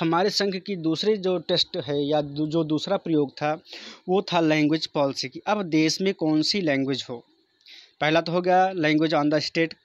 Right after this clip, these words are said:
कि भाई हमारा जो स्टेट बने वो लैंग्वेज के बेस पे बने। बात पहले तो सरकार को यही लगने लगा कहीं ऐसा तो नहीं है कि हमारा देश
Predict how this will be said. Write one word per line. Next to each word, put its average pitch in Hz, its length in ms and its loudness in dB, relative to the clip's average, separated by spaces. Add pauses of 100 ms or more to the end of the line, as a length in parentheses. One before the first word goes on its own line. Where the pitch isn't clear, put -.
(200)
कि 156 60 -10
भाई 147 180 0
हमारा 151 320 2
जो 156 220 0
स्टेट 156 300 -2
बने 156 300 0 (520)
वो 165 80 4
लैंग्वेज 160 360 2
के 185 80 -4
बेस 160 240 0
पे 156 140 -2
बने। 151 300 -2 (580)
बात 160 320 4
पहले 185 220 2
तो 214 180 0
सरकार 185 400 0
को 196 140 -6
यही 175 200 0
लगने 160 240 4
लगा 147 220 0
कहीं 175 260 -4
ऐसा 165 280 0
तो 220 120 -4
नहीं 220 220 -4
है 226 120 -4
कि 214 100 -6
हमारा 175 260 2
देश 170 220 -4